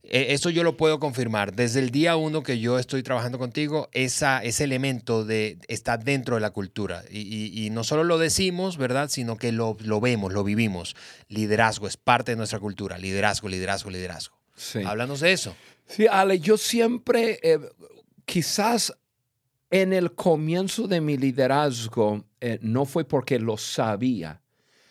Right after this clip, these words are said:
Speaker 2: sino porque como persona siempre para mí es mucho más importante el cómo que el qué.
Speaker 1: Ujú.
Speaker 2: Y entonces, eh, si pensamos de esta forma, cultura, eh,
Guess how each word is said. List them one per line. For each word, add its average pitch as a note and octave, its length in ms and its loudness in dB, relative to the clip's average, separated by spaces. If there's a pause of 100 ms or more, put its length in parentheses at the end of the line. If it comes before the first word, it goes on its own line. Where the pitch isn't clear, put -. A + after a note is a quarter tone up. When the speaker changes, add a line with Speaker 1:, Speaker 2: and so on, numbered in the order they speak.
(220)
Speaker 2:
sino D#3+ 380 0 (720)
porque D3+ 360 4
como C#3+ 340 2
persona C#3+ 540 2
siempre D#3+ 540 0
para C#3 240 2
mí C3+ 180 0
es B2 140 -2
mucho A#2+ 580 -2 (220)
más B2 420 0
importante A#2 920 -4 (460)
el A2+ 260 0
cómo A#2 360 -2
que A2+ 140 -6
el - 140 -10
qué. - 300 -10 (200)
Speaker 1:
Ujú. G#2+ 340 -8 (1080)
Speaker 2:
Y D#3 80 4
entonces, D#3+ 480 2
eh, C#3 320 -14
si F3 160 -2
pensamos F#3 500 2
de E3+ 120 6
esta D3+ 200 0
forma, D3 400 2
cultura, E3+ 760 2
eh, C#3+ 380 0